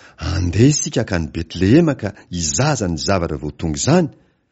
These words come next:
izay nampahafantarin'ny Tompo antsika." Dia nandeha faingana izy ka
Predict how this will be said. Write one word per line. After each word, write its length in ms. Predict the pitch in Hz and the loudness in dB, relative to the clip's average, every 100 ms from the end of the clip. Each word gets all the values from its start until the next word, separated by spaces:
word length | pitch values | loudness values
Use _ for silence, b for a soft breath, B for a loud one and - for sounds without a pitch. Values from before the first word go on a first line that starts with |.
| _ _ - | _ _ -10
izay 140 | 92 | -6
nampahafantarin'ny 720 | 92 95 87 90 - 92 82 - | -4 -4 -6 -6 -4 -4 -6 -8
Tompo 220 | 80 82 | -10 -12
antsika." 400 | - - - - _ _ _ _ _ _ _ _ _ _ _ _ _ _ _ _ _ _ - | -14 -16 -14 -18 _ _ _ _ _ _ _ _ _ _ _ _ _ _ _ _ _ _ -2
Dia 160 | 185 | 0
nandeha 260 | 190 160 139 | 2 4 2
faingana 560 | - - 190 160 131 156 | 0 2 4 4 4 2
izy 300 | 120 - - | -2 -8 -8
ka 160 | 95 | -6